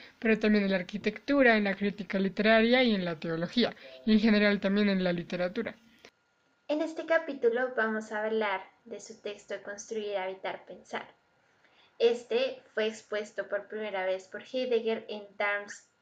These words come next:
Speaker 1: <laughs>
Speaker 2: Darmstadt. Ay, no lo puedo decir. <laughs> ¿Cómo se dice
Speaker 1: Dar-,
Speaker 2: eso?
Speaker 1: Darmstadt. No, no sé, no estoy segura, pero Darmstadt.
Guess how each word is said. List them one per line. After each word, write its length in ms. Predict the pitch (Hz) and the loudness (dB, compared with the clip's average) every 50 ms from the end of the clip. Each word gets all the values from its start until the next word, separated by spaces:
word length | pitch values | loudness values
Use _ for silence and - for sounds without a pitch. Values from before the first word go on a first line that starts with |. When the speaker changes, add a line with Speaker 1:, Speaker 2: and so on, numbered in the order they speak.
| - | -8
Speaker 1:
<laughs> 1600 | - 196 202 226 294 359 - _ _ _ _ _ _ _ _ _ _ - - _ _ - - - - - - - - 247 240 - | -6 -6 -6 -6 -10 -12 -16 _ _ _ _ _ _ _ _ _ _ -20 -20 _ _ -16 -12 -8 -4 -4 -2 2 2 2 2 4
Speaker 2:
Darmstadt. 960 | - 240 240 240 240 233 233 226 - - - - - 240 233 247 277 359 370 - - _ - _ _ _ _ - | 2 4 4 4 4 2 -2 -4 -6 -12 -12 -4 -2 0 0 0 -2 -4 -8 -10 -18 _ -20 _ _ _ _ 6
Ay, 320 | - 320 359 - - - | 10 10 10 10 8 4
no 80 | 226 254 | 2 2
lo 160 | 277 277 226 | 2 2 2
puedo 300 | 220 277 285 277 269 269 | 4 6 8 8 8 6
decir. 180 | 233 254 262 - 302 - - - - - 285 - - | 4 2 2 2 2 2 2 -2 -4 -10 -14 -18 -18
<laughs> 400 | _ _ _ _ _ _ _ - | _ _ _ _ _ _ _ -8
¿Cómo 180 | 262 254 262 | -6 -6 -4
se 80 | 262 269 | -4 0
dice 120 | 254 220 214 | 2 6 6
Speaker 1:
Dar-, 160 | 214 208 214 | 6 4 2
Speaker 2:
eso? 80 | 233 262 226 | -4 -8 -10
Speaker 1:
Darmstadt. 1160 | 190 180 175 214 214 226 240 254 285 294 311 320 320 - - _ _ - 233 208 190 180 175 - - - - _ _ - | -8 -2 2 4 6 6 8 8 8 8 6 6 4 0 -16 _ _ 0 2 2 2 0 -2 -8 -16 -20 -20 _ _ 0
No, 160 | 220 226 247 | 2 6 8
no 140 | 247 240 220 | 8 8 8
sé, 160 | 226 240 208 | 6 6 4
no 60 | 202 | 4
estoy 160 | 196 - - | 2 0 0
segura, 360 | - 240 202 214 220 196 160 | 2 4 6 6 6 4 4
pero 320 | - 175 175 175 175 170 - - - - - - - - | 0 0 0 0 0 -2 -4 -8 -14 -18 -20 -20 -16 -12
Darmstadt. 960 | 196 180 175 196 196 214 226 254 277 294 320 320 320 - - - 185 175 - | -8 -4 0 2 4 4 6 6 6 6 4 2 0 -6 -4 -4 -4 -4 -4